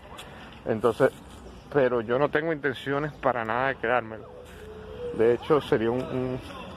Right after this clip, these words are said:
un problema para mí quedármelo. Entonces yo lo que voy a hacer es que por aquí cerca hay un, un veterinario y voy a ver si él se lo puede quedar.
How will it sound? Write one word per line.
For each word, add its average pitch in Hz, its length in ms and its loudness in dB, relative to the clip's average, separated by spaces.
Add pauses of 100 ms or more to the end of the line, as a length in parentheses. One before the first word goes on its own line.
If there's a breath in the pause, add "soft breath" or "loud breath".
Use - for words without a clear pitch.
(720)
un 120 100 -2
problema 117 480 0
para 101 220 -4
mí 110 120 -6
quedármelo. 117 480 -2
Entonces 127 340 -6
yo 147 140 0
lo 156 120 0
que 165 80 -2
voy 170 140 4
a 175 40 6
hacer 185 280 0 (840 loud breath)
es 127 120 4
que 151 100 0
por 151 160 2
aquí 147 200 -2
cerca 160 480 0 (1160 loud breath)
hay 131 260 2
un, 139 560 -2
un 131 120 2
veterinario 147 680 0
y - 20 -2
voy 127 200 2
a 135 80 6
ver 143 260 0 (120)
si 139 140 -6
él 123 200 -2
se 156 120 -4
lo 139 100 -2
puede 143 220 2
quedar. 165 300 2